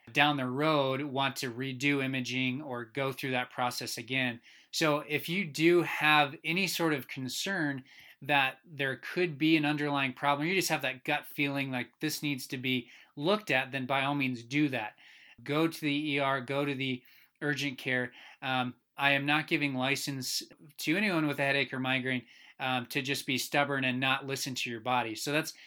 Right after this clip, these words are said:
that's the first sort of asterisk or caution to people. Um, so don't ignore the pain that your body's experiencing. Migraines and headaches can present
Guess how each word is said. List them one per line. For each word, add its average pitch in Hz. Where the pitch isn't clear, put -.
that's 160
the 160
first 147
sort 143
of 131
asterisk 135
or 131
caution 135
to 120
people. 120
Um, 127
so 147
don't 170
ignore 151
the 135
pain 160
that 160
your 147
body's 139
experiencing. 135
Migraines 147
and 135
headaches 135
can 151
present 139